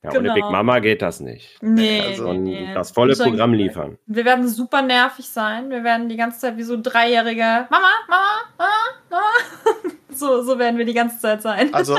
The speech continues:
Speaker 3: voll in Character. Ich hab das
Speaker 2: Voll,
Speaker 3: Spiel natürlich
Speaker 2: voll.
Speaker 3: gespielt. Das, äh, merkt man daran, dass, dass eindeutig legitim ist. <laughs> Äh, mir persönlich, äh, fällt's dann irgendwie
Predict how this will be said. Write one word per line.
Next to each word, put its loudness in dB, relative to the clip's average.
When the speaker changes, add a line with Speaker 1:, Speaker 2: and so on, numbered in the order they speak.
Speaker 3:
voll -2
in 0
Character. -2
Ich -6
hab 2
das 6
Speaker 2:
Voll, 6
Speaker 3:
Spiel 4
natürlich 4
Speaker 2:
voll. 4
Speaker 3:
gespielt. 2
Das, -2
äh, 0
merkt 2
man -6
daran, 2
dass, -6
dass -6
eindeutig 0
legitim -4
ist. -14
<laughs> -
Äh, -2
mir -2
persönlich, 0
äh, 2
fällt's 0
dann 2
irgendwie -2